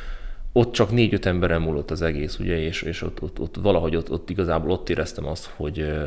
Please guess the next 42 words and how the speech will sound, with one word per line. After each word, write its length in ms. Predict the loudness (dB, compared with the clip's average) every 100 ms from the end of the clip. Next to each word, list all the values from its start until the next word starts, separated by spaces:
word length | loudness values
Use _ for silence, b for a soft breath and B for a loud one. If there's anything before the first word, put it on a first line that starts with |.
| -4
hogy 180 | -2
ez, 200 | -2 -2
ez 160 | -4 -2
közelebb 440 | 0 0 0 2
áll 120 | 2 0
hozzám, 460 | -2 -2 -2 0
jobban 300 | 0 0 -2
tudok 240 | 0 -2 0
benne 220 | 0 -2
teljesíteni, 840 | -2 0 -2 -6 -2 0 2 0 B B B -4
és 180 | 0 4
ezt 200 | 4 4
is 120 | -2
szerettem. 420 | 2 2 2 0
Nagypályás 420 | 0 2 2 2
focitól 320 | 2 0 2 2
picit 280 | 0 -2
úgy 100 | 0
eltávolodtam, 880 | 2 2 2 0 0 0 -2 -2 -2 B B B B 2
de 120 | 6
viszont, 440 | 6 6 2 4
ö, 200 | 6 6 4 0
az 160 | 4
akkori 380 | 4 4 2 2
időben 560 | 4 4 4 4 0 0
ez 100 | -2
a 60 |
kettő 640 | 0 -2 0 0 0 -2 -6 -6
együtt 340 | -2 -2 -2 -4
járt, 260 | -4 -4
tehát 200 | -4 -4
kellett 400 | -2 0 0 -2
erre 340 | -2 2 2 0
is 160 | -2
menni, 280 | -2 -2 -2
kellett 300 | -2 -4 -2
arra 240 | -2 0
is 160 | 0 0
menni, 380 | -2 0 -2 -4 B B B B B B B B -8
és 140 | 0
akkor 340 | 0 2 -2 -2 -4
igazából 800 | 0 4 4 4 4 2 2